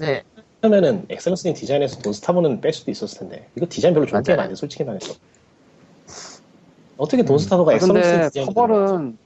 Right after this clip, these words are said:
Speaker 3: 대상 후보에만 있는데?
Speaker 1: 카-,
Speaker 2: 음.
Speaker 1: 카발은 그러니까 대상의 아나라블 멘션에만 있네요.
Speaker 3: 예, 거기만
Speaker 1: 기묘하다. 부문, 부문 아나라블에는 없네.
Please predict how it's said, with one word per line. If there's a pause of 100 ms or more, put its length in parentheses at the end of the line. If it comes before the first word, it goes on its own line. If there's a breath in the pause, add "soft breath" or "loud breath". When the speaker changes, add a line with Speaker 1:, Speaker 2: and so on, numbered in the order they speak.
(1300)
Speaker 3:
대상
후보에만
있는데? (600)
Speaker 1:
카-,
Speaker 2:
음.
Speaker 1:
카발은
그러니까
대상의
아나라블
멘션에만
있네요.
Speaker 3:
예, (120)
거기만
Speaker 1:
기묘하다. (840)
부문,
부문
아나라블에는
없네.